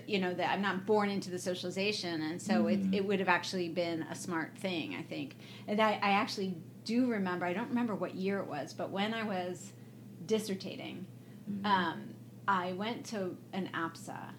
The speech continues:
Speaker 1: and I thought in advance, you know, "Okay, this is the person I'm gonna say hello to, 'cause I was their discussant, and this is the person I'm going to say hello to because of this."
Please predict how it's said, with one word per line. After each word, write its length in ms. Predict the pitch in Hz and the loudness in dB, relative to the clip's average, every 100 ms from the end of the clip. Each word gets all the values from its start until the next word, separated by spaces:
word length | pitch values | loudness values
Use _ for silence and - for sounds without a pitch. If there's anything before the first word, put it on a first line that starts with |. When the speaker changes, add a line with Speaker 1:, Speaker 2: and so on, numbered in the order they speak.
| - - - | -16 -16 -6
Speaker 1:
and 400 | 196 180 165 165 - | -2 0 -2 -4 0
I 140 | 196 | 0
thought 260 | 190 226 240 | 4 4 6
in 60 | 247 | 2
advance, 580 | 185 175 151 120 - | 0 -2 -2 -6 -10
you 60 | 175 | -8
know, 240 | 160 135 - - | -6 -6 -10 -8
"Okay, 240 | 196 196 165 | -6 -4 -4
this 560 | 185 202 190 - - - - | 0 0 -2 -8 -12 -16 -6
is 140 | 208 196 | -4 -2
the 60 | 190 | -2
person 260 | 196 - | -2 -2
I'm 60 | 185 | -2
gonna 80 | 175 | -4
say 160 | 165 | -6
hello 280 | 175 196 233 | -2 0 0
to, 220 | - 220 | 2 0
'cause 140 | 208 190 | 0 -2
I 80 | |
was 120 | 170 - | -2 -4
their 120 | 147 | -6
discussant, 640 | 170 - 190 - 170 - | -4 2 2 2 -4 -4
and 140 | 180 185 | -6 -6
this 160 | 190 | -6
is 80 | 196 | -6
the 80 | - | -6
person 320 | 196 190 180 | -4 -4 -4
I'm 100 | 180 | -4
going 200 | 185 175 | -4 -4
to 60 | 170 | -4
say 160 | - 170 | -6 -6
hello 180 | 160 170 | -4 -6
to 140 | 180 | -6
because 280 | 180 185 170 | -6 -6 -4
of 60 | |
this." 220 | 170 147 | -4 -6